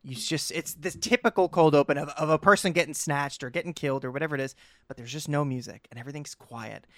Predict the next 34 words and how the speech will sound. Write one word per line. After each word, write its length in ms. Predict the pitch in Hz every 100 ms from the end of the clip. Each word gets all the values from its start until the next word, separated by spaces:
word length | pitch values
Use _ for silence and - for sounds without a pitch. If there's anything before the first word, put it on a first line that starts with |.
| -
And 80 | 120
the 60 |
only 140 | 156 175
thing 80 |
that 100 | 170
happens 320 | 156 147 151 131
is 60 |
a 60 | 131
light 300 | 117 143 -
comes 280 | - 131 120
down 220 | 120 120
and 80 | -
falls 340 | 147 147 151
over 180 | 151 147
somebody 400 | - 117 117 120 _
who 80 | -
doesn't 220 | 160 180
even 140 | 202 156
realize 220 | 160 143
it's 120 | 127
happening 320 | 127 123 123
at 60 | 113
first. 320 | 120 135 -
And 80 | -
they 60 | 131
look 200 | 156 185
around. 400 | 143 120 139 - _
And 80 | -
the 40 | 151
next 180 | 156
thing 100 | 175
they 80 | 160
know, 160 | 147 143
they're, 200 | 139